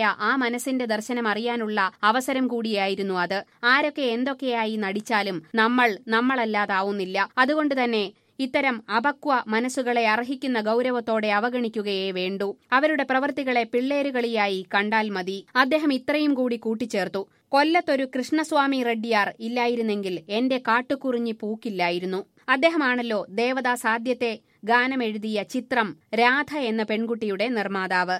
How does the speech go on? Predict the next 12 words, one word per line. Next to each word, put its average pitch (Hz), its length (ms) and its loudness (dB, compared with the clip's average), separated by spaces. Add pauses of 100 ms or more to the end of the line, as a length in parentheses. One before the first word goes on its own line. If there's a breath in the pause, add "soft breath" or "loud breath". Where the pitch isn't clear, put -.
(120)
മറ്റൊരു 285 320 -2
ഗാനരചയിതാവിനോട് 240 1200 0
പാട്ട് 240 380 0
ആവശ്യപ്പെട്ടിരുന്ന 220 760 -2
സംവിധായകൻ 202 760 -2 (120)
ബാലചന്ദ്രമേനോനോട് 214 1160 2 (160)
ദേവദാസ് 262 500 0
എന്ന 226 140 -2
ചെറുപ്പക്കാരനെ 220 760 -2
കൊണ്ട് 196 240 -4
പാട്ട് 233 280 0
എഴുതിപ്പിക്കണമെന്ന് 196 800 -4